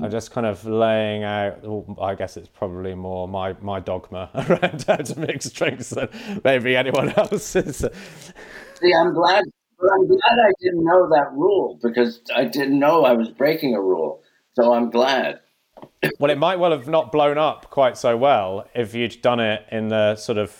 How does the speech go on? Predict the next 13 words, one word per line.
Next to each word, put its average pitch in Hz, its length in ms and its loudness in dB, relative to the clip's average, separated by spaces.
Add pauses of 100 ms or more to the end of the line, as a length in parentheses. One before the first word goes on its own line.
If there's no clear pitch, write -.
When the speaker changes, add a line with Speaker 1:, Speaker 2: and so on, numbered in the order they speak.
(140)
Speaker 1:
like, 101 260 -4 (200)
Speaker 2:
Yeah. - 320 -6 (280)
Speaker 1:
more 104 280 -4
kind 104 120 -8
of 92 60 -14
generally 101 300 -4
accepted 98 560 -6
fashion. 123 420 -4
Speaker 2:
It's - 180 -8
not 254 120 -2
as 139 140 2
Speaker 1:
Um, 101 40 -2
Speaker 2:
dramatic. 117 400 -2